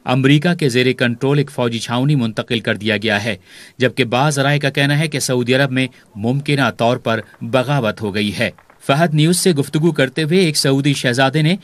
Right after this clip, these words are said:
اپنا نام ظاہر نہ کرنے کی شرط پر بتایا ہے کہ ہفتے کی رات کا واقعہ بغاوت کی طرح کا تھا، تاہم سعودی ولی عہد اسے چھپانے کی کوشش کر رہے ہیں۔ سعودی عرب میں سیکیورٹی forces نے کئی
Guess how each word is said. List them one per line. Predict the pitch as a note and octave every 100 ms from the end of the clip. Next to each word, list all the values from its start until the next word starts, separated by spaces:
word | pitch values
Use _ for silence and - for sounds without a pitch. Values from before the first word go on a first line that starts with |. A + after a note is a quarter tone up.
| - -
اپنا | B2 C#3 C#3
نام | B2+ C#3+ D#3+
ظاہر | B2+ C#3 D#3
نہ | B2+
کرنے | C3 C#3+ D3+ D3+
کی | C3+
شرط | - B2+
پر | -
بتایا | A2+ B2 C3 D3
ہے | F3+
کہ | E3+
ہفتے | B2+ - C#3+
کی | B2+
رات | A#2 C#3 C#3+
کا | A2+
واقعہ | A2+ A#2+ C#3+ D3 D3 - - A2+
بغاوت | B2 A#2 D3 F3+ F3
کی | C3+
طرح | G#2+ A2
کا | A2
تھا، | A2+ C#3+ F3+ - _
تاہم | - C#3 D#3
سعودی | C#3+ C#3+ D3+ D3+
ولی | C3 B2 A#2+
عہد | C3 D3
اسے | A#2+ A#2+
چھپانے | - C3 C#3+ C#3
کی | B2
کوشش | A#2 A2+ - G#2+
کر | A2 G#2
رہے | A2 A#2+
ہیں۔ | A2+ F#2 _ _ -
سعودی | D3+ D3 C#3+
عرب | D#3 E3+
میں | F3+
سیکیورٹی | E3+ C#3 D3 D3 D#3
forces | D3+ C3+ C3+ D#3+ D3+
نے | D#3+
کئی | D3 C#3 D3+ D3